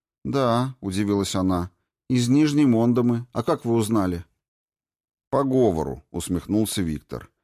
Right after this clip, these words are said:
"Я сам в Белозерске вырос. В Питере учишься?" "Пока не учусь", неуверенно ответила она. "Поступаю. Вернее, не поступила. Отстой, в общем". "Жесть", согласился Виктор.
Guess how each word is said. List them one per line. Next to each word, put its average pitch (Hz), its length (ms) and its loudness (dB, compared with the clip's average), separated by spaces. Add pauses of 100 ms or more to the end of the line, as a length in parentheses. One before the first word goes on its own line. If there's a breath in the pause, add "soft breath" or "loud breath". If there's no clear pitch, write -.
(100)
"Я 98 200 0
сам 127 300 -2
в 95 60 -4
Белозерске 98 680 0
вырос. 85 440 -6 (340)
В - 40 -14
Питере 156 340 0
учишься?" - 560 -2 (1080)
"Пока 156 600 -4
не 139 180 2
учусь", 135 680 -2 (200)
неуверенно 98 760 2
ответила 90 580 -2
она. 80 340 -2 (120)
"Поступаю. 117 720 -4 (600)
Вернее, 120 760 0
не 104 120 2
поступила. 82 720 -8 (180)
Отстой, - 640 -8
в 85 100 -6
общем". 78 400 -12 (440)
"Жесть", 90 920 0
согласился 82 680 -6
Виктор. 73 420 -8